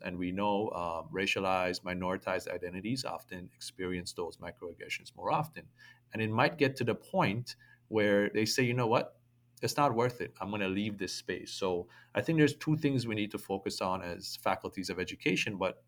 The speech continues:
you can even extend this to corporations and businesses who are trying to become more diverse. In one way, you need to make sure people get there, which, you know,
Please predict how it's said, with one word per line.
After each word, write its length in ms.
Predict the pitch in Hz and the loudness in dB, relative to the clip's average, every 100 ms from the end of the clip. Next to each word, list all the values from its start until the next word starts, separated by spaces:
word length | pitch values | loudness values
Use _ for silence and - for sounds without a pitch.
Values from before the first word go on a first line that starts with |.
| - | -16
you 100 | - | -10
can 120 | 104 | -2
even 180 | 101 98 | 0 0
extend 360 | 90 - 98 | -2 -2 -2
this 100 | 92 | -2
to 100 | - | -6
corporations 720 | - 95 - 90 92 - 92 87 | -6 -6 -4 -4 -2 -2 -4 -8
and 160 | 82 | -8
businesses 580 | 87 95 98 90 - 90 | -4 -2 -2 -4 -4 -4
who 140 | 92 | -4
are 60 | 90 | -4
trying 320 | - 98 92 | -2 -4 -4
to 100 | - | -6
become 300 | - - 90 87 | -14 -10 -10 -8
more 140 | 82 | -10
diverse. 680 | 85 87 - 117 87 - - - - - - | -8 -6 0 2 2 -2 -8 -14 -20 -14 -6
In 160 | 110 | 0
one 240 | 120 151 143 | 4 6 6
way, 320 | 139 139 139 | 8 6 2
you 60 | 104 | -4
need 140 | 107 | -4
to 100 | - - | -6 -6
make 180 | 101 101 | -4 -2
sure 300 | - 101 98 | 2 2 2
people 360 | - - 92 | -4 -8 -4
get 240 | 90 95 - | -2 -2 0
there, 300 | 123 156 175 _ _ _ _ - - | 0 0 -4 _ _ _ _ -8 2
which, 320 | 131 - - _ _ _ _ - | 2 2 -6 _ _ _ _ -4
you 60 | |
know, 200 | 113 98 | -2 0